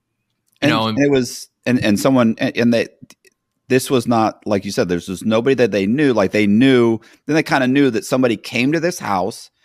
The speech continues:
Speaker 1: got into the house, attacked them. Like, it, like, that's a, that's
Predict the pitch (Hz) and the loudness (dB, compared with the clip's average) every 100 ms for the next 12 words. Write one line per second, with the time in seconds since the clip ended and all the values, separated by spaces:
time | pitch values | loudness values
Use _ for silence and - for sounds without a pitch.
0 | _ _ _ - 104 120 156 170 160 156 | _ _ _ -4 0 2 2 2 0 0
1 | 139 104 101 104 - 92 - - 113 127 | 0 0 0 -4 -10 -10 -10 -8 -6 -6
2 | - - 101 95 95 113 - 104 92 123 | -8 -6 -4 -2 -2 -4 -4 -4 -2 -2
3 | 151 117 98 _ _ _ _ _ _ _ | 0 -2 -4 _ _ _ _ _ _ _
4 | _ _ - 90 131 - - - | _ _ -10 -2 -2 -2 -18 -20